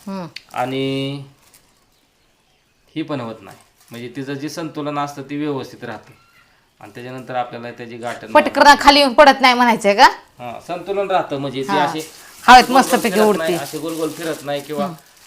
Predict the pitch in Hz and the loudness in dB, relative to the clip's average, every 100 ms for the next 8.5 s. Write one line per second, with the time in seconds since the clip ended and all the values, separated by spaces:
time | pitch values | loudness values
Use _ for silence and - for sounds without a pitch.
0 | - - 139 165 147 135 139 131 135 120 | -16 -12 -8 -6 -6 -8 -10 -12 -10 -8
1 | 139 143 135 127 131 123 - - 135 147 | -8 -6 -6 -8 -10 -14 -20 -12 -4 -2
2 | 143 151 143 139 135 131 - 139 131 123 | -2 -6 -8 -6 -6 -8 -10 -8 -8 -10
3 | 131 135 123 123 120 123 117 - 120 117 | -10 -10 -10 -12 -14 -14 -16 -18 -20 -18
4 | 113 117 110 - 285 247 185 220 214 302 | -14 -12 -12 2 8 8 8 4 6 8
5 | 381 370 359 370 381 381 370 330 339 339 | 8 8 10 12 10 10 6 6 8 10
6 | 320 311 330 330 311 311 311 269 285 277 | 10 10 8 10 10 12 10 10 8 10
7 | 311 311 302 285 294 277 226 - 226 277 | 8 10 8 10 6 4 0 0 4 6
8 | 214 - 175 - 107 | 4 2 -6 -6 -16